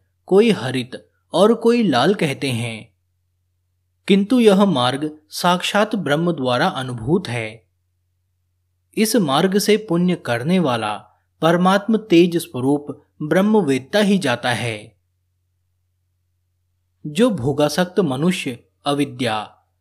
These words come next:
भोगों के साधन रूप कर्म की उपासना करते हैं,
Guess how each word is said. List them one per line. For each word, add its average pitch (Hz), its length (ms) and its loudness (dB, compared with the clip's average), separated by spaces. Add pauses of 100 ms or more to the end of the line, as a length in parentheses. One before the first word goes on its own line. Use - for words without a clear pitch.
(140)
भोगों 165 420 2
के 247 160 -2
साधन 131 480 -4
रूप 165 260 0
कर्म 175 320 0
की 208 180 -2
उपासना 151 500 -2
करते 135 360 -4
हैं, 113 440 -8